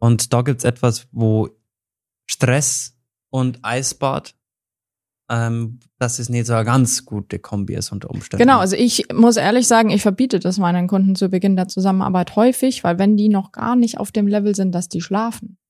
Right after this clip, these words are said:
Speaker 2: dass die normal essen, dass die Wasser trinken, dass die sich bewegen im Alltag,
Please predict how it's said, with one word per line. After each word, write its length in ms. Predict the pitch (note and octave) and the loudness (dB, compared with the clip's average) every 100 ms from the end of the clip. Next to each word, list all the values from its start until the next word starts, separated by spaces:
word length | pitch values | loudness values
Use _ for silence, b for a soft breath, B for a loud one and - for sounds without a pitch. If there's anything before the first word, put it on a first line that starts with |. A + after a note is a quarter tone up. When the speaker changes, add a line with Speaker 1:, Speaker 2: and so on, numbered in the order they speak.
| _ _ | _ _
Speaker 2:
dass 240 | - E3+ - | -8 -8 -6
die 340 | F3 D#3+ D#3+ _ _ _ | -4 -4 -6 _ _ _
normal 380 | E3+ E3 D#3 - | -2 0 0 -2
essen, 260 | B3+ - F3+ | -6 -4 -4
dass 120 | E3 | -4
die 160 | - D#3+ | -4 -4
Wasser 300 | F#3 - B3 | -2 -4 -8
trinken, 320 | - E3+ E3 | -6 -4 -4
dass 160 | D#3+ - | -6 -6
die 80 | |
sich 240 | D#3+ D#3+ - | -6 -8 -8
bewegen 300 | E3+ F3+ C4 | -6 -2 -2
im 100 | F#3+ | -2
Alltag, 300 | - - | -6 -8